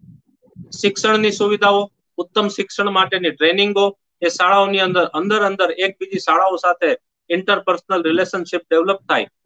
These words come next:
એટલા માટેની competitions, એના ટીચર્સની training, ત્યાં ઘટતી સુવિધાઓ પૂરી કરવી, એના મકાનો બાંધી દેવા. અને માત્ર શાળાઓ પૂરતું નહીં, એ જે ગામની શાળા છે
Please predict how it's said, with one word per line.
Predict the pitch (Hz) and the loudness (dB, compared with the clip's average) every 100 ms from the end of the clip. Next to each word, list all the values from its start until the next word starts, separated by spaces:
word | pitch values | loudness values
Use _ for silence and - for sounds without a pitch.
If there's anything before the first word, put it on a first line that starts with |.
| _ _ _ | _ _ _
એટલા | 170 196 | -2 0
માટેની | 196 190 185 185 165 | 2 0 0 -2 -2
competitions, | 156 170 196 196 202 196 - - _ _ _ _ _ _ _ _ - | -2 -2 -4 -4 -4 -6 -10 -18 _ _ _ _ _ _ _ _ -4
એના | 165 | -2
ટીચર્સની | 151 160 165 202 180 175 | 0 -2 0 -2 -2 -4
training, | - 165 185 190 196 _ _ _ _ _ | -2 0 0 -2 -6 _ _ _ _ _
ત્યાં | 196 180 - - | -2 -2 -2 -2
ઘટતી | 160 - - 254 | -2 -2 -2 -2
સુવિધાઓ | - 220 262 240 233 214 | 0 0 2 2 2 0
પૂરી | 165 151 | -2 -2
કરવી, | 131 117 123 | -2 -4 -6
એના | 147 180 | -4 -2
મકાનો | 156 190 214 220 | -2 0 0 0
બાંધી | 170 151 131 | 0 -2 -4
દેવા. | - - _ _ _ _ _ _ | -12 -18 _ _ _ _ _ _
અને | 196 226 | -2 0
માત્ર | 175 185 233 226 | 2 2 2 0
શાળાઓ | 180 180 214 233 | 2 2 4 4
પૂરતું | 233 233 247 | 0 -4 -4
નહીં, | 240 165 - - - - - - - - _ - - | -4 -6 -10 -20 -20 -20 -20 -20 -20 -20 _ -10 2
એ | 220 | 2
જે | - 156 220 | 2 2 2
ગામની | 262 247 226 214 196 | 2 2 2 0 -2
શાળા | 165 147 143 | 0 2 2
છે | 127 135 143 | -2 -2 -4